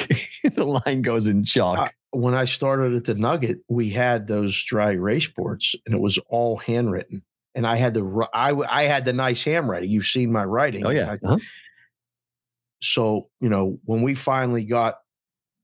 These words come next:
Speaker 2: nameplates, it was like a dream. Those metal plates that had the team name, so you didn't have to write those. But you took a bet for the limit, took the drawer, you know, took the money, printed the ticket, counted the money,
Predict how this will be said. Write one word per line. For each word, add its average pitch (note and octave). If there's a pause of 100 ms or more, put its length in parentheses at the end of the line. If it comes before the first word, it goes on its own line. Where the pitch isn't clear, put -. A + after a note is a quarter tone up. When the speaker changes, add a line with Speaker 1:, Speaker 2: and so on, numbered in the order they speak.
(380)
Speaker 2:
nameplates, A#2+
it -
was G#2+
like G#2+
a F#2+
dream. G#2
Those G2
metal A#2
plates C3
that G#2+
had A2
the F#2+
team A2+
name, A#2+
so -
you G#2+
didn't A2
have A2+
to F2+
write G#2
those. C3 (1040)
But -
you A#2+
took F#3
a C#3
bet C#3+
for C3+
the A#2+
limit, A#2+ (1900)
took D#3+
the C3+
drawer, A#2+ (100)
you A#2
know, A2
took C3+
the B2+
money, B2
printed B2+
the A#2
ticket, B2
counted B2
the A2+
money, A2+